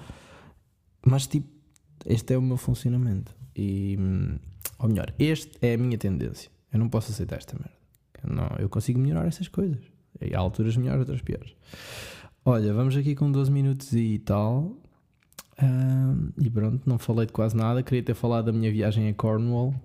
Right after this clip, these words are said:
Ahm, queria ter falado de, deste fim de semana com amigos. Falei um bocadinho desta ansiedade. Ahm,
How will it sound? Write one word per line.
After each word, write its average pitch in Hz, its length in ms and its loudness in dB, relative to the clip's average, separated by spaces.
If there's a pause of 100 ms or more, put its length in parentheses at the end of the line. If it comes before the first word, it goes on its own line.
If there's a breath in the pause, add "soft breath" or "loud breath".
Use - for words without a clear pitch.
(140)
Ahm, 104 1000 2 (400)
queria 113 220 2
ter 110 180 -2
falado 107 540 0
de, 104 240 2
deste 101 260 0
fim 110 100 0
de - 80 -4
semana 107 220 0
com 107 140 0
amigos. 110 600 0
Falei 117 260 4
um 110 40 2
bocadinho 110 260 2
desta 107 240 2
ansiedade. 101 520 0 (880 loud breath)
Ahm, 107 840 4